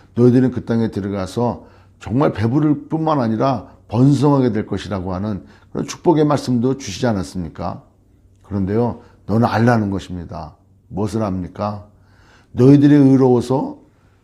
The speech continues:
너희들이 내 앞에 착해서, 정말 기특해서 그 땅을 선물로 너에게 주는 것이 아니라고 하는 것이죠. 그렇지 않습니까? 이스라엘 백성들 애굽에서 나와서부터 시작을 해서 지금 여기까지 오는 순간에 한 번도 제대로 하나님 앞에 순종하고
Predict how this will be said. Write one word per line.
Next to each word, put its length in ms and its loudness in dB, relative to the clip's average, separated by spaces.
너희들이 440 -2
내 100 -2
앞에 240 -4
착해서, 840 -6
정말 320 -2
기특해서 800 -4
그 220 0
땅을 260 4
선물로 420 0
너에게 360 2
주는 300 -2
것이 240 -4
아니라고 640 -2
하는 160 -8
것이죠. 520 -14
그렇지 240 0
않습니까? 680 -2
이스라엘 340 0
백성들 840 0
애굽에서 440 4
나와서부터 680 0
시작을 380 -2
해서 260 -4
지금 280 -2
여기까지 400 4
오는 240 0
순간에 600 -6
한 260 -12
번도 680 2
제대로 340 2
하나님 260 2
앞에 300 0
순종하고 920 -2